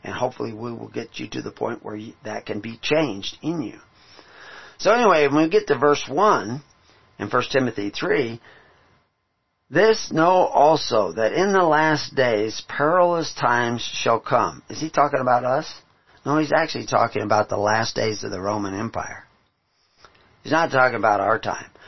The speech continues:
But guess what? It will fit our time because history repeats itself. Because you're all back in the bondage of Rome, back in the bondage of Egypt. You've gone back to the ways of Rome, and we've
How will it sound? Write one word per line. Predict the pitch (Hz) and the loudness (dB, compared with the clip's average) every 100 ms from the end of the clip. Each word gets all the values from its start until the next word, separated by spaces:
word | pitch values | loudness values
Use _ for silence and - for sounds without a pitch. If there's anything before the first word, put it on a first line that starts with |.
| - - | -20 2
But | 233 254 - - | 4 4 0 -2
guess | 196 214 - | 0 2 2
what? | 156 156 104 - _ _ _ _ _ _ _ _ _ - | 4 4 4 -6 _ _ _ _ _ _ _ _ _ -4
It | 143 | -2
will | 143 127 | 0 -2
fit | - 262 285 | 4 4 6
our | 143 127 | 4 2
time | - 104 95 90 120 147 _ _ _ _ _ _ _ _ | 0 -2 -2 -6 -12 -14 _ _ _ _ _ _ _ _
because | 127 139 127 | -4 0 0
history | 139 135 - 123 | 2 0 0 -4
repeats | 107 104 - 147 - | -2 -2 0 -2 -2
itself. | - - - - | -12 -8 -8 -8
Because | - - 135 | -6 0 0
you're | 131 160 | 4 4
all | 139 135 | 6 4
back | 131 127 131 - | 4 4 2 0
in | 117 | -2
the | 107 | -2
bondage | 110 110 117 107 101 | 0 0 0 -4 -8
of | 107 | 0
Rome, | 139 202 127 - - _ | 2 4 2 -4 -18 _
back | 107 107 107 | -6 -6 -4
in | |
the | 107 | -4
bondage | 107 104 107 101 | -2 -2 -4 -8
of | 117 131 | -6 -2
Egypt. | 190 156 110 107 _ - - _ | -2 -4 -8 -12 _ -20 -20 _
You've | 123 113 | -12 -2
gone | 127 117 113 | 0 0 0
back | 107 110 113 | 0 0 -2
to | 123 | -6
the | 120 | -2
ways | 117 165 202 143 | 2 2 2 -2
of | 113 | -6
Rome, | 101 95 98 | -8 -6 -6
and | 110 101 | -6 -8
we've | 123 | -10